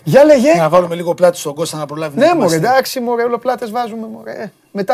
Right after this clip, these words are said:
Speaker 1: έρχεται show με Σπύρο Καβαλιαράτο. Μείνετε εδώ. Μόνο αυτό έχω να πω.
Speaker 2: Πώς το λες;
Speaker 1: Show έρχεται. Ε,
Speaker 2: Πώς το λες το πρωί εσύ, η συνήθεια που έγινε λατρεία;
Speaker 1: Ναι.
Speaker 2: Ε, και για μένα το ίδιο ισχύει.
Speaker 1: Έλα, ρε.
Speaker 2: Ναι.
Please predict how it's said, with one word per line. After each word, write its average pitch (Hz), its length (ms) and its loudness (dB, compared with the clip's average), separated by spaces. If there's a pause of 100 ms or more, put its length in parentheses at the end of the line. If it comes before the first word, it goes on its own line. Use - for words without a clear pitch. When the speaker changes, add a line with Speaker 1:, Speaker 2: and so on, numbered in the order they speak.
Speaker 1:
έρχεται 196 280 -4
show 233 260 -4
με 208 80 -4
Σπύρο 226 220 -6
Καβαλιαράτο. 202 640 0 (140)
Μείνετε 220 340 -4
εδώ. 196 280 0 (120)
Μόνο 226 200 -4
αυτό 220 140 -4
έχω 170 100 -4
να 143 120 -8
πω. 110 160 -16 (340)
Speaker 2:
Πώς 156 180 -8
το 175 120 -4
λες; 165 240 -2
Speaker 1:
Show 185 280 6
έρχεται. 120 460 -4 (520)
Ε, 156 380 -6
Speaker 2:
Πώς 147 140 -6
το 185 100 -4
λες 175 160 -6
το 151 80 -14
πρωί 139 300 -10
εσύ, 139 380 -14
η 175 40 -20
συνήθεια 143 400 -14
που 143 120 -16
έγινε 139 220 -12
λατρεία; 139 480 -10 (140)
Speaker 1:
Ναι. 175 360 -4
Speaker 2:
Ε, - 100 -14
και 185 160 -8
για 175 200 -6
μένα 190 180 -6
το 185 80 -6
ίδιο 160 180 -6
ισχύει. 127 380 -18 (680)
Speaker 1:
Έλα, 254 380 0
ρε. - 240 -12
Speaker 2:
Ναι. 143 160 -8